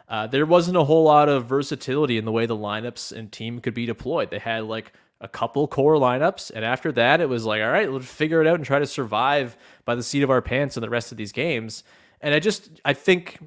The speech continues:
you know, as far as changes that are gonna come in with Darko, I, I do think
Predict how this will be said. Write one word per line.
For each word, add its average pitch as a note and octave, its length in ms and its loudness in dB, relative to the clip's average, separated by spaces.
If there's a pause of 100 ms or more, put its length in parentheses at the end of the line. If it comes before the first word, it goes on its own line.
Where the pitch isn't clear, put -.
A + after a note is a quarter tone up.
you D#3+ 100 -2
know, B2 160 2
as C3 100 -2
far E3 220 2
as C#3+ 140 -2
changes D#3 640 -4
that B2+ 100 2
are A#2 80 0
gonna A#2 160 -2
come A2+ 260 -6
in D3+ 140 -2
with B2+ 180 -2
Darko, G#2 380 -4
I, G#2+ 180 -2
I A2+ 60 -2
do C3+ 240 0
think G#2+ 420 -8